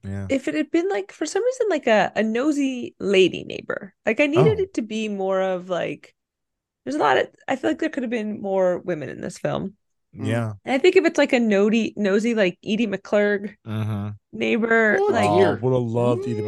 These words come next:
Speaker 1: McClurg in this.
Speaker 3: Oh, dear.
Speaker 2: and we, like, see
Speaker 3: Mm.
Speaker 2: her pop in early in the film when, like, they're telling the kids, and I think, yeah, 'cause just having it be My Favorite Martian,
Speaker 1: <laughs>
Speaker 2: it just doesn't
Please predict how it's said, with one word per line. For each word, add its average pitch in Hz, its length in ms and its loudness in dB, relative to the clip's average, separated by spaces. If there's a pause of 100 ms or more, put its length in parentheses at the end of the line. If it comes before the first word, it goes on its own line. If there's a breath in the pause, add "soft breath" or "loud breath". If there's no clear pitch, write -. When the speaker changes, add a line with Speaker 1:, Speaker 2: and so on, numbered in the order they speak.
Speaker 1:
McClurg 381 340 -4
in 370 100 -10
this. 285 240 -6
Speaker 3:
Oh, 339 200 -2
dear. 202 340 -6
Speaker 2:
and 277 100 0
we, 320 120 0
like, 320 200 -4
see 294 300 0
Speaker 3:
Mm. 285 40 -2
Speaker 2:
her 320 120 0
pop 247 400 -4
in 240 380 -4
early 240 320 -2
in 233 100 -6
the 220 80 -8
film 226 800 -2
when, 214 300 -2
like, 190 400 -2
they're 202 180 -2
telling 220 400 -2
the 208 80 -6
kids, 208 720 -2
and 165 180 -10 (360 soft breath)
I - 140 2
think, 339 220 0
yeah, 277 200 2
'cause 294 240 0
just 370 180 4
having 370 320 2
it - 140 -4
be 277 160 0
My 247 160 -2
Favorite 240 340 -2
Martian, 180 680 -6 (100)
Speaker 1:
<laughs> - 200 -12 (220)
Speaker 2:
it 214 140 -12
just - 240 -10
doesn't 294 480 4